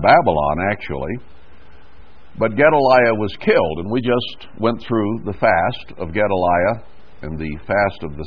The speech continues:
si-, fifth month. Now, he was killed. I believe the evidence is fairly clear that Herbert Armstrong may have been killed as well. So,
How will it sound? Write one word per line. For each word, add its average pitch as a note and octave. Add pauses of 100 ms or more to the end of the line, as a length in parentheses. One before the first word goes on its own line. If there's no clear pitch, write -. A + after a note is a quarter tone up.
si-, G#2
fifth A#2
month. C3 (1500)
Now, F#2
he D#3
was E3
killed. C3 (1700)
I F2
believe G#2 (920)
the F2
evidence A2+ (420)
is F2
fairly C3+
clear F#2+
that A2
Herbert A2
Armstrong G2+
may F2+
have F2
been F#2
killed E2+
as G#2
well. C3+ (2000)
So, A#2